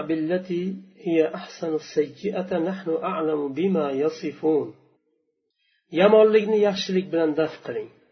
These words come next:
Ya'ni u sizga yomonlik qilsa, siz unga yaxshilik qiling. Nima uchun? Alloh taolo hakim,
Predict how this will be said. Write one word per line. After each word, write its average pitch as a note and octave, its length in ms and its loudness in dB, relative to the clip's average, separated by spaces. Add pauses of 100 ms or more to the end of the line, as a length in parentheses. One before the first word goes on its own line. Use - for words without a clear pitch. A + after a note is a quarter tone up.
(180)
Ya'ni D#3 220 0
u F#3+ 100 4
sizga F#3+ 360 0
yomonlik G3 460 4
qilsa, - 240 -4
siz F#3 220 -8
unga E3+ 240 -2
yaxshilik D#3+ 420 -6
qiling. - 240 -14 (520)
Nima A3 200 2
uchun? F#3+ 260 -2
Alloh D#3+ 280 -2
taolo F#3 340 0 (880)
hakim, F#3+ 380 0